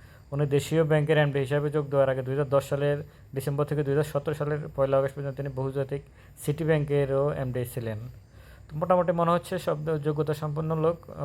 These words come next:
ভালোই, আহ, হয়তো সামনে উনি ভালো কিছু করবে। আহ, একেবারে মনে হচ্ছে রাজনৈতিকভাবে সংশ্লিষ্ট কোনো কিছু না। আহ, ওনার যোগ্যতা দেখে ওনাকে এখানে নিয়োগ দেওয়া হয়েছে। আহ, হয়তো ভালো কিছু সামনে আশা করা যায়। আর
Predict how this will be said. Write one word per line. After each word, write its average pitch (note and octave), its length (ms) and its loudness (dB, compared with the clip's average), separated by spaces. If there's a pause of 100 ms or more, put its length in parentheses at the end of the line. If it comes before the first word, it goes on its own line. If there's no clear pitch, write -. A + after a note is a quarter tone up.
ভালোই, C#3 400 2 (560)
আহ, B2 1200 -4
হয়তো C3+ 200 -2
সামনে C3+ 600 -2
উনি C3+ 140 -4
ভালো B2+ 240 0
কিছু C3 180 -6
করবে। C3 320 -4
আহ, C3 840 -2
একেবারে C#3+ 420 2
মনে C#3+ 200 0
হচ্ছে C#3 560 -4
রাজনৈতিকভাবে C3+ 760 0
সংশ্লিষ্ট C#3 520 -6
কোনো C3+ 220 -4
কিছু C3+ 220 -8
না। C#3+ 120 -4
আহ, A#2+ 1080 -4
ওনার C#3 200 0
যোগ্যতা C#3 360 0
দেখে C3+ 280 -2
ওনাকে C3 320 -2
এখানে B2+ 260 -2
নিয়োগ B2+ 260 -2
দেওয়া A#2+ 180 0
হয়েছে। C#3+ 320 -8 (580)
আহ, A#2+ 440 -4
হয়তো B2+ 280 0
ভালো A#2+ 260 2
কিছু B2 220 -8
সামনে B2 240 -6
আশা A#2+ 200 -4
করা A#2+ 200 -4
যায়। C#3+ 240 -4
আর C3 200 -2